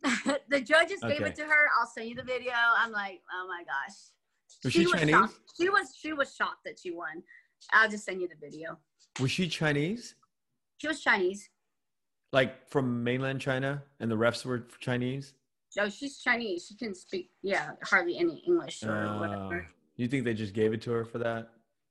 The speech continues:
Speaker 1: Man, it was such a robbery. The, <sighs> I, I'll just send you the video. I hate keep on saying it's a robbery. I want you to see it, so then you
Speaker 2: Yeah.
Speaker 1: understand it. Yeah.
Speaker 2: But what can you do? I mean, you're in another country. I mean, they don't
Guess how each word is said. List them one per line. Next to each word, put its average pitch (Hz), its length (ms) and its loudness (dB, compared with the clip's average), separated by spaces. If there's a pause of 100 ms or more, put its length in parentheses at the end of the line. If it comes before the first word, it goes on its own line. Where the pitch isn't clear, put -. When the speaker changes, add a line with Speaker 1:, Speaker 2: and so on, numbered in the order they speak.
Speaker 1:
Man, 320 440 8
it 330 80 4
was 320 160 -2
such 330 300 2
a 269 60 -6
robbery. 220 1000 0
The, 214 240 -2 (400)
<sighs> - 420 -14
I, 254 140 0 (140)
I'll 269 120 4
just 277 140 -14
send 208 180 -8
you 175 80 -6
the 160 140 -16
video. 170 220 -8 (240)
I 208 60 -4
hate 226 240 -10
keep - 180 -16
on 165 100 -8
saying 170 320 -4
it's 170 120 -8
a 160 60 -8
robbery. 165 460 -4
I 196 100 6
want 202 160 4
you 196 60 -4
to - 60 -16
see 175 420 -4
it, - 200 -16 (440)
so - 140 -4
then 98 140 4
you 185 80 4
Speaker 2:
Yeah. - 60 -2
Speaker 1:
understand - 560 0
it. 147 160 -2
Yeah. 135 140 2 (1800)
Speaker 2:
But - 80 -6
what 175 140 -6
can 165 160 0
you 135 80 6
do? 120 240 4
I 104 60 2
mean, 120 160 2
you're 156 120 4
in 160 100 0
another 123 260 0
country. 110 500 -4
I 104 60 -6
mean, 107 240 -2
they 117 100 2
don't 113 220 0